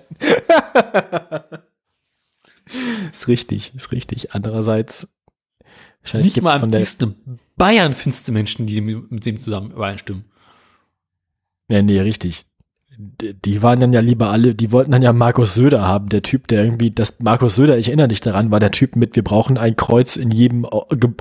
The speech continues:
Speaker 1: Raum jedes öffentlichen Gebäudes, ne?
Speaker 2: Markus
Speaker 1: Das
Speaker 2: Söder war der
Speaker 1: Markus
Speaker 2: Typ
Speaker 1: Söder.
Speaker 2: mit dem, äh, äh, Kronleuchter bei Ikea.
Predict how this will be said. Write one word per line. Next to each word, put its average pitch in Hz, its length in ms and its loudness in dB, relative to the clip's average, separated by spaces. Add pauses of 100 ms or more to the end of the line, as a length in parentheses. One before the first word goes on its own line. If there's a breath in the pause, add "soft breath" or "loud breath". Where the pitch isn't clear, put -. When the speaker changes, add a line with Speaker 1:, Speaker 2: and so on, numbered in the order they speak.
Speaker 1:
Raum 117 260 2 (120)
jedes 117 320 2
öffentlichen 117 400 0
Gebäudes, 113 420 0
ne? 90 160 -8 (1040 loud breath)
Speaker 2:
Markus 117 300 0
Speaker 1:
Das 98 100 -2
Speaker 2:
Söder 139 140 2
war 131 100 2
der 131 80 4
Speaker 1:
Markus 120 120 2
Speaker 2:
Typ 123 100 4
Speaker 1:
Söder. 107 160 0
Speaker 2:
mit 131 180 0
dem, 127 300 2
äh, 123 760 -2
äh, 127 40 0
Kronleuchter 131 500 -2
bei 127 100 -2
Ikea. 131 460 -2